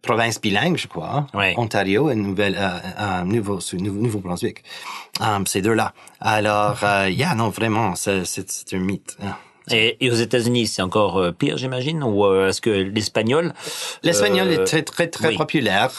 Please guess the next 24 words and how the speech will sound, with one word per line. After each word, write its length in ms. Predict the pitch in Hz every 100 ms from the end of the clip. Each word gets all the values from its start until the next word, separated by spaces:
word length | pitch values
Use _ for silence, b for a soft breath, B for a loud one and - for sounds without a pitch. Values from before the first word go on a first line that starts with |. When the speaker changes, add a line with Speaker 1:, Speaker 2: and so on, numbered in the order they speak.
| -
Speaker 1:
Euh, 320 | 120 113 110
une 140 | 110 160
chose 160 | 165
qui 80 | 160
était 140 | 143
très 220 | 127 - 131
intér-, 380 | - 123 107 104
intéressante, 420 | 123 120 110 135 120
c'est 100 | 110
le 80 | 107
fait 140 | 117
que, 260 | - 120 107 B B B B 123
euh, 400 | 123 117 113 110 104
il 140 | 95 117
y 80 | 127
a 120 | 123 - _ -
plus 300 | - 180 202
de 680 | 156 139 131 123 120 113 107
profs 240 | - 143 -
français 680 | 135 120 - 139 135 120 -
aux 80 | 147
États-Unis 560 | 123 123 113 131 113
qu'au 180 | - 120
Canada. 600 | 117 113 104 175 127 87